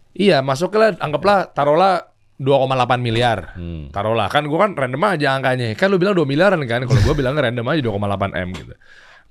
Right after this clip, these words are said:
Speaker 1: Dua koma delapan miliar dia dapat empat puluh persen publik. Berarti lu delusi semuanya. Berarti sekarang enam puluh persen dibagi. Lu, Jarum ada di situ kan?
Speaker 2: Hmm.
Speaker 1: Eh, dan
Speaker 2: Yang empat, tiga lainnya.
Speaker 1: Tiga lainnya,
Speaker 2: Ya.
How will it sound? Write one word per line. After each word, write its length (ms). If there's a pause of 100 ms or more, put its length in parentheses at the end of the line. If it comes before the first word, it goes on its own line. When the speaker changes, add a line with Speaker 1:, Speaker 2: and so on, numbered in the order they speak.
(180)
Speaker 1:
Dua 180
koma 220
delapan 260
miliar 360
dia 140
dapat 260
empat 120
puluh 160
persen 240
publik. 320
Berarti 240
lu 80
delusi 360
semuanya. 400
Berarti 200
sekarang 240
enam 80
puluh 160
persen 240
dibagi. 480 (100)
Lu, 540 (760)
Jarum 300
ada 120
di 80
situ 160
kan? 280 (100)
Speaker 2:
Hmm. 300 (400)
Speaker 1:
Eh, 640 (100)
dan 480 (560)
Speaker 2:
Yang 260
empat, 320
tiga 220
lainnya. 400
Speaker 1:
Tiga 240
lainnya, 400
Speaker 2:
Ya. 200